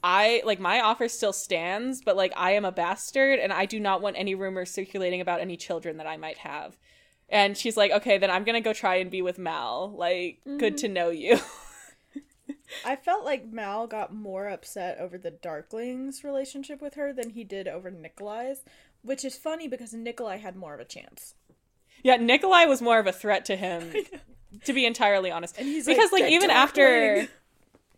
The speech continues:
Speaker 1: even after Nikolai, like, kissed Alina, she was like, "Don't worry, I kicked him." And he's like, "Oh, that makes me feel better." <laughs>
Speaker 2: Right.
Speaker 1: And it's like, she literally was about to kill the Darkling, and you're still, like, upset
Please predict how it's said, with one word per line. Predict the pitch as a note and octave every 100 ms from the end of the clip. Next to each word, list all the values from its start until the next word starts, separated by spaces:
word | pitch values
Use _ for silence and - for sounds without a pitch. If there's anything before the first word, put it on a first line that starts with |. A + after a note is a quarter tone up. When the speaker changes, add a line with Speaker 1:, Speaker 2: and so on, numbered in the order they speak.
| _ -
Speaker 1:
even | D#4 E4+ D4 -
after | C4 C#4+ C#4+
Nikolai, | B3 C4 C#4+ A#3+
like, | A3+ G3+ -
kissed | - C4 - -
Alina, | A3+ G3+ G3 A3 E3+ D#3+ G3 _ _ _
she | - -
was | C4+
like, | C4 A#3
"Don't | D4+ A3+
worry, | A3+ G3+
I | F#3
kicked | - G#3 -
him." | G#3 F3
And |
he's | G#3 G#3+
like, | G3
"Oh, | G#3 F#3
that | F3+
makes | F#3+ F#3
me | A3
feel | G#3+ F#3+
better." | - F#4
<laughs> | - - -
Speaker 2:
Right. | - - - - - - - -
Speaker 1:
And | F4+
it's | G#4+ -
like, | G4+
she | - G#4+
literally | G4+ D#4+ F4 F#4 F4+
was | E4 E4+
about | D4+ C#4 D4
to | D#4+
kill | - C4+
the | B3+
Darkling, | A#3 A3+ B3+ - G#3+ F3 F3
and | D3+ A#3
you're | B3+
still, | C#4+ - A#3 B3
like, | B3 -
upset | G#3+ - - G#3 A#3